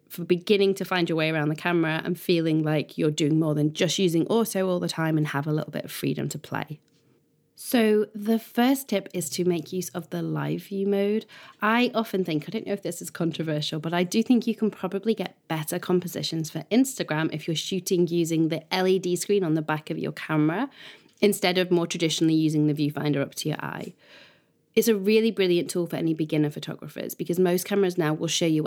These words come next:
a live preview of the settings that you've got currently selected. And so it tells you what kind of photo you're going to produce ahead of time.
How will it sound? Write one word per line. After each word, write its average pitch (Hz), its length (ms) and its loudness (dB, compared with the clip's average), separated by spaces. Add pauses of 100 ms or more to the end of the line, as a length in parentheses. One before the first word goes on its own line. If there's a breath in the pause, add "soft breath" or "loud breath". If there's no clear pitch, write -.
a 170 40 -2
live 170 680 2
preview 196 640 0
of 175 100 -2
the 175 80 -4
settings 165 460 -4
that - 120 -8
you've 156 220 -4
got - 180 -2
currently - 380 -4
selected. 151 680 -4 (640 loud breath)
And 180 100 4
so 185 80 4
it - 80 0
tells 202 380 2
you 165 180 2
what 175 160 0
kind 170 160 0
of 156 80 -2
photo 160 320 -2
you're 160 140 0
going 151 180 0
to - 120 -6
produce 170 380 -2
ahead 151 200 -4
of 147 80 -10
time. - 420 -10